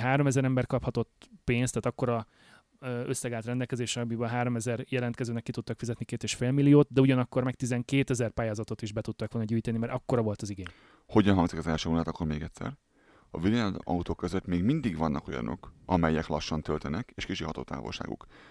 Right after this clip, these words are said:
Speaker 2: Nem tudjuk még ma sem, hogy ezek a cégek mi a tökömért gyártanak ilyen autókat.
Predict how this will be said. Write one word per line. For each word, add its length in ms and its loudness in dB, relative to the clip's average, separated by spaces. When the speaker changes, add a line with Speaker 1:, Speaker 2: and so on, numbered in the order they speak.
Speaker 2:
Nem 200 4
tudjuk 320 2
még 160 2
ma 120 0
sem, 300 -4
hogy 160 -4
ezek 200 0
a 40 -2
cégek 460 0
mi 120 2
a 80 6
tökömért 380 2
gyártanak 360 -4
ilyen 120 0
autókat. 520 -8